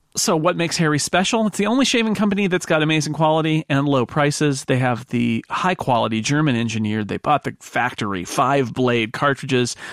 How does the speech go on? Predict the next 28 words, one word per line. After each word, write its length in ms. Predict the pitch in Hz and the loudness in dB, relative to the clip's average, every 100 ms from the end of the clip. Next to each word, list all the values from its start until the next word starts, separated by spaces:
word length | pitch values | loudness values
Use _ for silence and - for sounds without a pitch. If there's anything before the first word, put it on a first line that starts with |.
| - | -6
Like 160 | 123 131 | -2 -2
I 60 | |
said, 340 | 117 151 143 - | 0 0 0 -2
super 500 | - 254 233 - 185 | -2 0 -2 -2 -2
close 300 | - 180 160 | 2 2 2
shave, 380 | - 165 156 | 0 0 0
no 180 | 165 165 | 0 -2
cuts, 360 | - 156 143 160 | 0 -2 0 0
no 140 | 151 | 0
burns, 360 | 143 143 135 - | 2 0 0 -2
quality 460 | - 185 190 170 | -2 0 2 0
guaranteed. 680 | 139 139 135 - - 226 220 | 0 0 0 -2 0 0 2
They'll 80 | 180 | 0
give 140 | 175 180 | 0 2
you 80 | |
a 40 | 143 | 2
refund 380 | 190 233 196 139 | 2 0 0 0
if 80 | |
you're 60 | 131 | 0
not 140 | 127 123 | 0 0
happy 240 | 139 131 | 0 -2
with 80 | 120 | -4
the 80 | - | -4
product. 440 | 156 127 110 - - - - | -2 0 -2 -6 -14 -12 -2
And 100 | 190 | 0
then 100 | 208 | 0
the 60 | |
prices, 520 | - - 220 - 117 | -2 0 0 0 -2